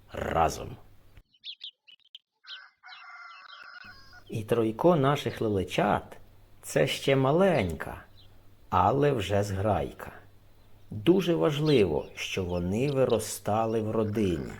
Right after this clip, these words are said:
що вони вчаться одне в одного.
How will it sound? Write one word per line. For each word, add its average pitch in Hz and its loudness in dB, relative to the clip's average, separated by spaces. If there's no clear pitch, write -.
що - -4
вони 110 2
вчаться - -4
одне 82 -6
в 78 -8
одного. 65 -10